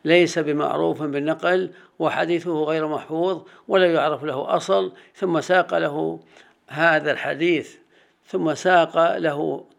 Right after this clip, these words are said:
هذا فقط. قال ابن عدي: "وفي قلبي من هذا الحديث شيء، ولا أدري أسمع خالد من سماك أو لقيه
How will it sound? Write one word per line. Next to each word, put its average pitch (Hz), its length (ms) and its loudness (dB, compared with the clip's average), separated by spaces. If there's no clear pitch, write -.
هذا 165 440 2
فقط. 165 540 -2
قال 190 200 2
ابن 160 340 0
عدي: 165 640 -2
"وفي 147 380 -2
قلبي 147 680 -4
من 143 220 -8
هذا 143 380 -4
الحديث 143 680 -6
شيء، 175 420 -2
ولا 147 360 -2
أدري 147 320 -6
أسمع 139 460 -6
خالد 147 480 -4
من 143 200 -4
سماك 156 580 -6
أو 147 180 -4
لقيه 147 520 -4